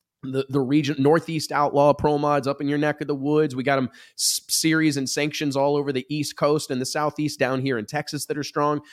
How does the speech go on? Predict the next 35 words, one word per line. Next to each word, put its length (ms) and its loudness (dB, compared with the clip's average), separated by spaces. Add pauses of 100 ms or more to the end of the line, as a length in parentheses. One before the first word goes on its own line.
(180)
There's 100 -4
a 80 -4
handful 380 -2
on 120 0
the 100 -4
West 280 -2
Coast 240 0
that 100 0
are, 220 -2
are, 160 -4 (160)
are 140 -2
significant. 800 -2 (1400)
Is 300 2
the 220 4
answer 640 -2
to, 260 -2 (320)
to 320 2
increase 580 -2
the 80 -4
participation 920 -2 (100)
within 480 -2
N 160 -2
H 240 -2
R 160 0
A's, 380 -2 (180)
what 140 4
I 80 2
believe 260 2
to 80 -2
be 160 0
the 80 0
premier 460 -2
pro 180 -6
mod, 300 -4 (120)
uh, 60 -14